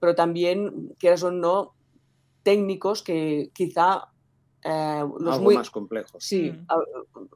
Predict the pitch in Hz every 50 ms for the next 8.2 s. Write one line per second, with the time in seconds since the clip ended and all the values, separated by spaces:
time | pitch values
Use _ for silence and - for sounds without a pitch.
0 | - 160 165 170 175 160 196 214 220 196 - 220 208 208 202 214 226 - - -
1 | _ _ - 190 170 - 175 180 185 185 180 - - - 180 170 - - 185 185
2 | 175 156 - - _ _ _ 175 180 170 185 196 202 190 170 139 - - - _
3 | _ _ _ _ - 143 156 160 170 170 160 160 156 147 - 170 170 165 156 170
4 | 170 160 170 170 170 175 170 170 175 185 180 - - 170 156 - - 160 156 156
5 | - 156 151 170 170 170 170 170 165 175 180 175 - _ _ _ _ _ _ _
6 | - 185 180 175 175 175 170 170 - 170 170 170 180 180 180 175 175 170 175 170
7 | - - - - - 165 170 165 156 160 - 156 143 - - - - 107 110 117
8 | 120 - -